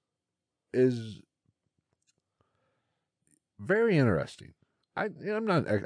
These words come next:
I didn't do a lot of research on rabies. This was just an after, I just threw this in. I didn't really,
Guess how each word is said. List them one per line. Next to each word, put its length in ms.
I 40
didn't 160
do 120
a 20
lot 140
of 80
research 320
on 220
rabies. 280
This 160
was 80
just 180
an 120
after, 300
I 80
just 180
threw 100
this 200
in. 220
I 100
didn't 220
really, 200